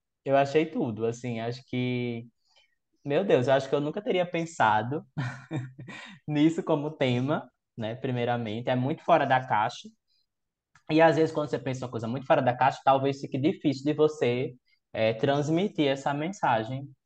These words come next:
sem falar nada, né, só através do look, e ela conseguiu, assim, eu acho que ficou bem, bem bacana.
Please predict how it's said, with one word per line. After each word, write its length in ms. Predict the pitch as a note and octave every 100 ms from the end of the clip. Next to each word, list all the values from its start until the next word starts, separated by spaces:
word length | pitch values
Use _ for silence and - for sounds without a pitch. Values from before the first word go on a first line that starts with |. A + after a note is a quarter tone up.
| _
sem 360 | - - F3+ G3
falar 360 | G3 F#3+ F3 F3+
nada, 340 | G3 C3+ A#2+
né, 200 | A#2+ B2
só 140 | C3 C3+
através 500 | B2+ C3 C3 C3 C3+
do 100 | C#3
look, 260 | E3+ B2 - _ _ - _
e 100 | B2
ela 200 | B2 B2 B2+
conseguiu, 540 | C3+ B2+ D3 G3 D3
assim, 380 | A2+ A2+ A#2+ G#2+
eu 60 | G#2+
acho 200 | A2 -
que 80 | _
ficou 180 | - A2
bem, 360 | A2 A2+ C3 -
bem 300 | B2+ A#2+ A#2+
bacana. 680 | C3 C3+ B2+ A2+ A#2+ E3